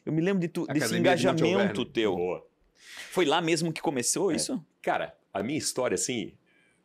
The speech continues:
Speaker 3: se a gente olhasse assim, de trás pra frente, quem olhasse de trás pra frente ia pensar, "Porra, isso foi um baita planejamento de carreira."
Speaker 1: Uhum.
Speaker 3: Mas não foi, foi intuitivo.
Speaker 1: Uhum.
Speaker 3: Eu tinha mais ou menos quatorze anos, eu sempre gostei de política,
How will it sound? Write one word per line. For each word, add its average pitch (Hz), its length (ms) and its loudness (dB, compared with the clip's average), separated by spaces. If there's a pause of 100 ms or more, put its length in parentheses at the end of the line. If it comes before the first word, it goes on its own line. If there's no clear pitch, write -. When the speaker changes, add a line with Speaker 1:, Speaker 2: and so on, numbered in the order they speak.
(140)
Speaker 3:
se - 160 2
a - 20 0
gente 160 180 0
olhasse 120 300 4
assim, 92 400 -2 (400)
de 113 140 -4
trás 101 360 0
pra - 160 -6
frente, - 480 -4 (400)
quem 117 180 -4
olhasse 117 300 -2
de 95 120 -12
trás 107 200 -4
pra 92 140 -6
frente 120 220 -8
ia 123 60 -2
pensar, - 260 -4
"Porra, 101 320 -4
isso - 140 -10
foi 110 120 -2
um 110 80 -2
baita 113 260 -2
planejamento 127 680 -4
de 120 100 -14
carreira." 117 380 0 (100)
Speaker 1:
Uhum. 92 320 -10 (220)
Speaker 3:
Mas 101 100 0
não 104 100 -2
foi, 107 380 0 (460)
foi 104 220 -2
intuitivo. 101 520 -6
Speaker 1:
Uhum. 98 260 -8 (320)
Speaker 3:
Eu 92 140 -4
tinha 151 400 -4 (300)
mais 143 160 -2
ou 151 60 -4
menos 165 180 -4
quatorze 131 560 -4
anos, 175 520 -10 (200)
eu 143 80 0
sempre 226 200 -2
gostei 175 280 -4
de 175 80 -10
política, - 500 -4